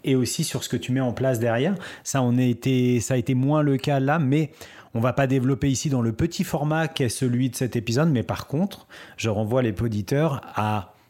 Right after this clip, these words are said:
allez, je te le dis, Marie-Camille, au live que j'ai préféré de toute la séquence continuité pédagogique où, euh, tu as retrouvé Nathalie Dreyfus et Jean-Charles Caillez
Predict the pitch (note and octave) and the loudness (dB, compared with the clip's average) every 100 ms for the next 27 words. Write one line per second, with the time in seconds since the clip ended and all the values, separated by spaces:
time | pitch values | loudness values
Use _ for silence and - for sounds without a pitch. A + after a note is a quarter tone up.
0 | _ G#2+ G#2+ G#2+ A2+ G2+ A2 A#2+ A2 G#2+ | _ -2 0 0 0 0 -2 -2 -2 -2
1 | A#2+ A2 G#2 A#2 A2 B2 B2 C3 B2 B2 | -2 -2 -4 -4 -2 -2 -2 0 2 2
2 | C#3+ C3+ G#2+ A2 - - B2 A#2+ B2+ C#3 | 2 2 0 -4 -6 -4 -2 -2 -2 -6
3 | - C#3+ C3+ C3+ B2+ A2+ - C3 C#3 A2 | -4 -2 0 0 -2 -4 -4 -4 -2 -2
4 | B2 C3 B2 - A#2 - A#2+ A2+ A#2 A2+ | -4 -4 -6 -6 -6 -2 -2 -2 -4 -2
5 | A2+ A2 G#2+ C3+ - - - - C#3+ D3+ | 0 0 -2 -2 -8 -14 -14 -6 0 2
6 | C#3 B2+ C#3 B2+ A2 B2+ - B2 B2+ B2 | 4 2 2 2 2 0 -2 0 2 0
7 | B2 A2+ A2+ A#2+ A#2+ - C#3+ C3+ - - | 0 -2 -2 -2 -2 -2 -4 -4 -6 -2
8 | C3 A2 A#2+ A2+ C3 - C#3 B2 B2 A#2 | 0 0 0 0 -2 -2 -2 -2 -2 0
9 | A#2+ | 0